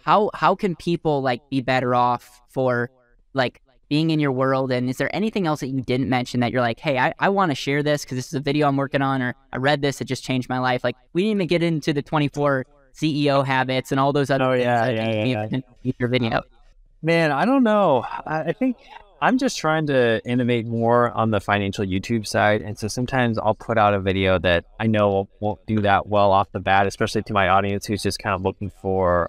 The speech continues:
Speaker 2: a talking head where I go through some data and some facts. But I think that financial YouTube is missing somebody that can make sense of financial topics, but also make them entertaining and fun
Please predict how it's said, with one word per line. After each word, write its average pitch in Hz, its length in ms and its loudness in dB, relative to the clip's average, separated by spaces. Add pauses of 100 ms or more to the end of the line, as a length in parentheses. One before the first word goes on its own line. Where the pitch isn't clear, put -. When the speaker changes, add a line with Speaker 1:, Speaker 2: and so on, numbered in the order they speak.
Speaker 2:
a 101 60 -4
talking 98 400 -2
head 95 560 2
where 90 160 0
I 90 80 2
go 90 180 0
through 87 240 -8
some 95 140 -12
data 90 280 0
and 85 160 0
some - 100 -18
facts. 92 520 0 (640)
But 117 360 4 (200)
I 123 160 2
think 180 380 -4
that 143 480 4
financial 139 500 0
YouTube 117 480 0
is 98 140 -4
missing 107 460 -2
somebody 98 580 0
that 90 260 4 (800)
can 113 160 -2
make 147 280 0
sense 123 440 -2
of 113 100 -8
financial 107 400 0
topics, 101 520 0
but - 100 -8
also 190 260 0
make 170 220 -2
them 151 180 -2
entertaining 123 600 -2
and 107 120 -4
fun 110 400 2